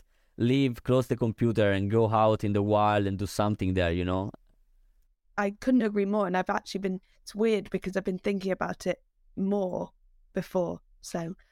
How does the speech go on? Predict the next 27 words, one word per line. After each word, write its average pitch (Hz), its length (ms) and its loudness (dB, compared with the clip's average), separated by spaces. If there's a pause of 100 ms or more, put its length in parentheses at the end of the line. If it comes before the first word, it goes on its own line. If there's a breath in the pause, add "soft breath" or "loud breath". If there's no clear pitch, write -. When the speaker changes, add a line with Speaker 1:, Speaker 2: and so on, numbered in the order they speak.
(140)
Speaker 2:
that's 220 220 0
a 220 40 0
great 226 360 0
place 202 340 -4
to - 180 -6
end 190 140 -4
it, 175 140 -2
a 175 80 -2
great 196 280 -2
message. 175 540 -8
So - 420 -4
I'm 202 140 -2
so, 269 260 0
I 220 360 -2
loved 214 320 -2
it. 147 160 -4
I, 180 80 -4
yeah, 185 320 -6 (360)
so 208 200 -2
good. 190 200 0
Thank - 200 -2
Speaker 1:
Thanks - 80 -12
a 147 40 4
Speaker 2:
you 123 40 4
so 127 40 2
Speaker 1:
lot. 117 240 4
Speaker 2:
much. - 280 -10